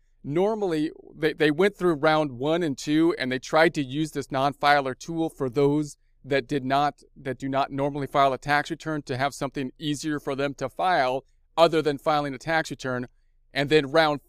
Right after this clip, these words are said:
three, and then, and then basically as time passed, they said that now the remedy after that point in time, they took away the non-filer sign-up tool and said that those individuals needed to file a two thousand twenty tax return in order to claim the,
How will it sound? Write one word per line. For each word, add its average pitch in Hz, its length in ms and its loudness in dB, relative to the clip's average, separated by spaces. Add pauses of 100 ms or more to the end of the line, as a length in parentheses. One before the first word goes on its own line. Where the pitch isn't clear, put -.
three, 214 440 -2
and 160 160 -2
then, 170 240 4
and 147 180 -2
then 185 120 4
basically 160 420 2
as 139 100 0
time 160 280 -2
passed, 170 560 -4 (340)
they 139 180 2
said 147 300 0
that 139 140 -2
now 147 260 8
the 147 140 2
remedy 143 480 0 (100)
after 160 300 0
that 143 200 4
point 156 200 -6
in 131 60 -12
time, 165 260 0
they 127 100 -2
took - 280 -6
away 151 300 2
the 147 100 0
non-filer 139 600 2
sign-up 160 420 -4
tool 123 360 -6 (240)
and 135 140 -8
said 147 180 2
that 131 140 -2
those 151 180 0
individuals 143 500 -4
needed 135 320 -2
to 135 60 -8
file 135 240 4
a 123 60 -2
two - 160 -14
thousand 131 340 -2
twenty 147 360 -6
tax 170 380 -4
return 120 440 -8 (300)
in 139 220 -2
order 147 280 0
to 131 120 -8
claim 143 500 -4 (360)
the, 131 240 0